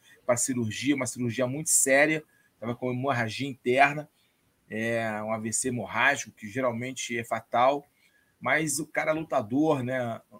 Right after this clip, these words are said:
conseguiu aí, tá conseguindo, na graça de Deus, se recuperar, passou por uma cirurgia, como você bem colocou, Alonso,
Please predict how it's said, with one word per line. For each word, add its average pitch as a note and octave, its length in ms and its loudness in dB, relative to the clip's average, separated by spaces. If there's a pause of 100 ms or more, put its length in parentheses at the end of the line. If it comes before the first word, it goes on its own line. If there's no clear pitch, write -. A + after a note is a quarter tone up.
(340)
conseguiu B2+ 500 -4
aí, B2+ 140 2
tá C3 180 0
conseguindo, C3 540 -6
na A#2+ 100 -4
graça B2 260 -2
de A#2+ 120 -10
Deus, B2+ 340 -2 (240)
se - 160 -2
recuperar, B2+ 540 0
passou - 280 -6
por - 60 -10
uma A#2+ 60 -6
cirurgia, A#2+ 480 -2
como A#2 200 -8
você A2+ 120 -4
bem A#2+ 160 -2
colocou, A#2+ 380 -4
Alonso, A2+ 340 -8